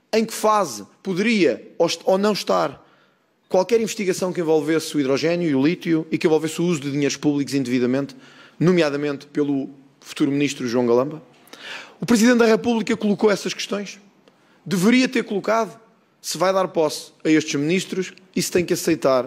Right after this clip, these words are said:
a posse. Depois de um ciclo político marcado por escândalos, incompatibilidades, indemnizações indevidas que levam o Ministério Público a abrir inquéritos,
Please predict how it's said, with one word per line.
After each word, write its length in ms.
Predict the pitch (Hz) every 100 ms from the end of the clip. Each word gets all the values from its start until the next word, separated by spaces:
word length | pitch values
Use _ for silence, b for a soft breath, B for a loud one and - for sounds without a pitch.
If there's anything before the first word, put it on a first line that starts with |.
| - 123
a 40 |
posse. 400 | 110 123 - - _ _ B B B B B
Depois 340 | 156 269 247
de 80 | 214
um 100 | 214
ciclo 400 | - 262 247 226
político 560 | 185 175 156 - - - _ B B B
marcado 400 | 151 190 240 240
por 100 | -
escândalos, 680 | 190 - 175 139 110 95 - _ _ -
incompatibilidades, 1120 | 202 185 247 220 220 220 202 151 135 110 - - b b b b b -
indemnizações 840 | 277 240 220 233 208 196 226 196
indevidas 500 | 196 156 214 214 208
que 100 | -
levam 360 | 196 220 220 196
o 20 |
Ministério 380 | 175 - 165 131
Público 440 | 160 160 165 -
a 100 | -
abrir 220 | 156 165 165
inquéritos, 600 | 170 147 123 107 -